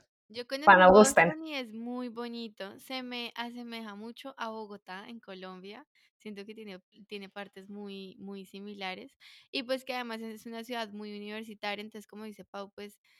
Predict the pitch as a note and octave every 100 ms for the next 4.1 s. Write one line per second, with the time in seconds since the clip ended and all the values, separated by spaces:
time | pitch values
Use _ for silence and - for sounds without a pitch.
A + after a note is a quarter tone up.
0 | _ _ G#3 G3+ G#3 - - - - G3+
1 | G#3 - G#3+ A3+ G#3+ A#3 B3+ - - B3+
2 | A#3 C#4 C4 A#3 - B3 A#3 - A#3+ A3+
3 | - B3 A#3 A3+ A#3 A#3 A#3+ A3+ A3+ A3+
4 | A3+